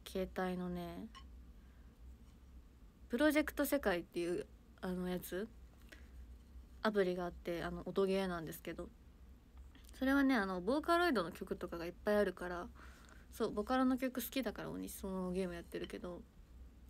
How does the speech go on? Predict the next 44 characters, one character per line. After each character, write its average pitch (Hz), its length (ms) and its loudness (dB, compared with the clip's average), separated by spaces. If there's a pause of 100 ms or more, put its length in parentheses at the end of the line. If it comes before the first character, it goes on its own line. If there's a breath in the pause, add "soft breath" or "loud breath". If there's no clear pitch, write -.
(1200 loud breath)
ち - 100 2
ょ 605 40 12
っ 587 60 4 (180)
と 262 100 8
で 208 120 8
も 190 140 4
ね、 185 200 2
難 196 480 4
し - 100 -2
く 190 140 -2
な 180 120 -2
る 175 120 -2
と 180 100 -6
ね、 180 120 -2
で 185 160 0
き 185 120 -2
な 175 160 -2
い。 - 60 -4
や 202 100 8
や 262 140 8
こ 285 140 6
し - 100 2
く 220 100 4
な 185 140 2
る 175 80 -2
と。 160 160 -8 (720 soft breath)
で 302 80 4
も、 262 80 6
太 247 200 2
鼓 330 140 4
の 339 120 4
達 330 240 2
人 330 160 4
は 320 100 8
ド 302 240 6
ン 302 60 8
と 185 100 2
カ 214 220 6
ー 208 40 8
だ 214 120 8
け 226 100 4
や 185 100 6
か 180 120 -2
ら、 175 280 -2